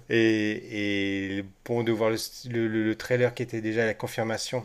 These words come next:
de la présence, euh, de Alfred Molina,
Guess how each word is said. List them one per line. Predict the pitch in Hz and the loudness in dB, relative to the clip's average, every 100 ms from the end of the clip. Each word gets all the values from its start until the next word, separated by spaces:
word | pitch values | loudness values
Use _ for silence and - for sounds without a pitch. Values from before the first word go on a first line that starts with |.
| - | -6
de | 104 | -6
la | |
présence, | - - 110 113 107 - | -6 -6 -4 -4 -4 -6
euh, | 104 90 85 85 92 | -4 -2 -4 -4 -8
de | 92 | -8
Alfred | 90 - 101 | -8 -6 -6
Molina, | 98 98 101 120 135 139 | -4 -4 -2 2 2 2